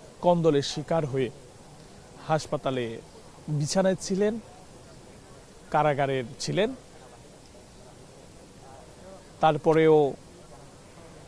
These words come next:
যখনই হাসপাতাল থেকে, কারবা-, কারাগার থেকে যখনই ছাড়া পেতেন, তখনই থাকতেন গুলশানের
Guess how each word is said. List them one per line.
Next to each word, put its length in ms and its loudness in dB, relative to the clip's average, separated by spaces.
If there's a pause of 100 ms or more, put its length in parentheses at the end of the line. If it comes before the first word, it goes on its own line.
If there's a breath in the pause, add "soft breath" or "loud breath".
(240)
যখনই 640 0 (160)
হাসপাতাল 520 0
থেকে, 320 -4
কারবা-, 320 -2 (100)
কারাগার 380 0 (100)
থেকে 200 -6
যখনই 580 -8
ছাড়া 320 -6
পেতেন, 260 -8 (140)
তখনই 420 -10 (840)
থাকতেন 500 -4 (720)
গুলশানের 400 -2